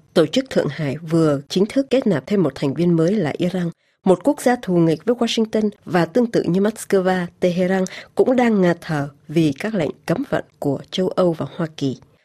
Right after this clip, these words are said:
Thượng đỉnh sa mạc Con lần này đã gây nhiều chú ý. Về phía Trung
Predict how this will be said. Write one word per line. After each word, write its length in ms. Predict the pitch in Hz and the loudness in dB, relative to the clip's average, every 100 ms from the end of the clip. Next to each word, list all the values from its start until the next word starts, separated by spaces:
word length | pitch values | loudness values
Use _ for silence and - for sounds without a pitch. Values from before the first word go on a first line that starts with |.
| - | 0
Thượng 200 | 190 170 | 2 2
đỉnh 160 | 156 135 | 0 0
sa 160 | 196 | 0
mạc 180 | 180 156 - | 0 0 -2
Con 240 | 170 165 - | 0 -2 0
lần 220 | 170 160 | 2 4
này 260 | 165 156 147 | 4 2 2
đã 140 | 135 | 2
gây 160 | 247 233 | 4 4
nhiều 220 | 180 147 | 4 2
chú 160 | - 190 | 0 -2
ý. 260 | 156 165 269 - | 0 -2 -4 -2
Về 120 | 175 | -2
phía 160 | 170 247 | 0 -2
Trung 160 | 254 | 0